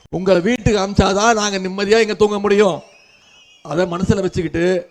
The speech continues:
பத்தொன்பதாம் தேதி வாக்குச்சாவடிக்கு போய், பத்தொன்பதாம் தேதி மூணாவது இடம், வாக்குப்பெட்டியில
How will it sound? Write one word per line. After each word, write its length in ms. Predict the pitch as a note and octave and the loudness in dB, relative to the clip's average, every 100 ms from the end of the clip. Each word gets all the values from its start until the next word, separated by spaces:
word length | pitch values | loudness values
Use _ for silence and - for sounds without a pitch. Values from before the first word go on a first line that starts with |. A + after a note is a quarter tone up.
| _ | _
பத்தொன்பதாம் 540 | D#3 - G#3+ G#3 F#3 | -10 0 0 0 -2
தேதி 280 | F3 E3+ G3 | -2 -2 -2
வாக்குச்சாவடிக்கு 600 | F3 F#3+ G3 F#3+ F3+ F3+ D#3+ _ - | -2 -6 -2 0 0 -2 -6 _ -6
போய், 420 | D#3+ E3+ F#3+ A3 - - _ _ _ _ _ _ _ - | -2 2 4 4 2 -12 _ _ _ _ _ _ _ -10
பத்தொன்பதாம் 520 | E3 - A3 A3 G3 | -4 -2 0 0 0
தேதி 180 | G#3 A3+ | -4 -4
மூணாவது 400 | A3 G#3+ A3 G3+ | 0 0 2 2
இடம், 300 | G3 F#3 D#3+ | 0 0 -2
வாக்குப்பெட்டியில 560 | G3 G3+ G3 G3 G#3+ | -4 -2 -2 -2 -2